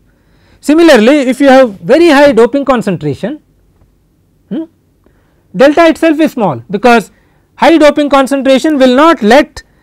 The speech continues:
this depletion width spread so easily into this region. Okay? If delta itself is small, then you start seeing short channel effect at much lower channel lengths. In other words, what I am trying to tell you is the following.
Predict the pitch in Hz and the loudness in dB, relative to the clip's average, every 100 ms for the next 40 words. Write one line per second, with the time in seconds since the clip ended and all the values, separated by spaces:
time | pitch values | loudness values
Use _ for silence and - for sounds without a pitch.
0 | _ 226 226 185 240 302 285 277 247 269 | _ -4 -4 -2 -2 -2 -2 -2 0 -2
1 | - - 247 269 196 _ _ - 262 254 | -4 0 2 2 -2 _ _ -4 0 2
2 | 247 294 185 107 _ _ _ _ _ 247 | 2 0 -2 -6 _ _ _ _ _ -10
3 | 254 262 262 254 247 135 104 _ _ _ | -6 -4 -4 -2 -4 -6 -14 _ _ _
4 | _ _ _ - 180 339 - _ - 262 | _ _ _ -14 -8 -8 -8 _ -8 -4
5 | 185 233 254 339 311 - 359 339 339 - | 0 0 2 2 2 2 2 2 0 0
6 | 220 151 196 302 _ _ _ _ _ _ | -2 0 -2 -6 _ _ _ _ _ _
7 | - 220 294 302 - 285 320 - 294 330 | -6 0 2 0 0 0 0 -2 -2 -2
8 | 330 - - 285 302 302 311 285 247 302 | -4 -8 -4 0 0 0 -2 0 0 0
9 | 320 302 302 330 - 262 269 294 302 294 | 0 -2 0 -2 -2 -2 2 4 4 0
10 | - - 202 175 139 120 107 - _ _ | -4 -4 -2 -2 -4 -8 -14 -20 _ _
11 | - 254 330 254 160 208 - - _ _ | -4 0 2 2 2 0 -4 -20 _ _
12 | - 214 233 240 220 233 247 247 202 214 | -6 -4 0 -2 0 -2 0 -2 0 0
13 | 214 247 202 202 214 196 135 107 | 0 0 0 -2 -2 -2 -2 -6